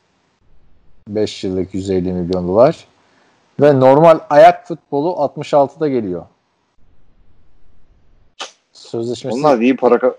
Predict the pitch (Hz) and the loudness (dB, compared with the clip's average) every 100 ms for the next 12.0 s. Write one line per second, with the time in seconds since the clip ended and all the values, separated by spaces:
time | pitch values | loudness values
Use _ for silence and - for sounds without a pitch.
0 | - 180 240 190 - 127 123 - 131 143 | 2 4 4 0 -2 -2 -2 0 0 2
1 | 135 147 180 - 113 101 98 90 92 - | 2 4 4 2 -2 -2 -6 -10 -14 -16
2 | _ _ _ _ _ - - _ - 104 | _ _ _ _ _ -20 -20 _ -10 -6
3 | 104 92 90 _ _ 92 101 107 - 101 | -6 -8 -12 _ _ -14 -10 -10 -10 -8
4 | - 117 - _ 98 101 107 107 107 98 | -6 -6 -8 _ -14 -8 -4 -4 -6 -8
5 | 85 78 _ _ _ _ _ _ _ - | -12 -14 _ _ _ _ _ _ _ -20
6 | - _ _ _ _ _ _ _ _ _ | -20 _ _ _ _ _ _ _ _ _
7 | - 175 151 117 107 107 107 - 113 113 | -2 2 4 4 2 -2 -6 -6 -4 -2
8 | 101 - 104 98 _ _ _ - - 151 | -2 -4 -10 -10 _ _ _ -14 -4 -2
9 | 147 131 - 120 110 127 123 151 156 - | -2 -4 -6 -6 0 2 4 0 -4 -12
10 | - - 139 135 127 117 - 143 131 120 | -16 -8 -4 0 0 0 -2 -8 -6 -4
11 | 117 - - 131 110 104 90 - - | -4 -8 -8 -6 -6 -10 -14 -16 -20